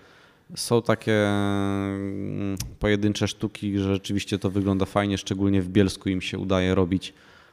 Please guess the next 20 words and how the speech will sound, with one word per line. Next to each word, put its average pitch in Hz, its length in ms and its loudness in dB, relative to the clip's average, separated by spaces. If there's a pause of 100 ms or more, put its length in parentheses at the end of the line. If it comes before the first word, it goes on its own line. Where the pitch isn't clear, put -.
(100)
ostatnimi 95 540 -2
laty 92 280 0
naprawdę 98 420 2
tak 92 220 -4
z 90 100 -4
rozmachem 101 640 2
i 92 60 0
tam 92 160 -4
startuje 95 420 -2
dużo 101 400 2
osób 95 340 -2
i, 95 300 -6
i 98 200 -4
jest 95 220 -6
to 90 80 -10
tak 90 160 -4
wszystko - 380 -6 (580)
dobrze, 98 500 6
ładnie 95 640 2 (580)
zrobione. 101 640 0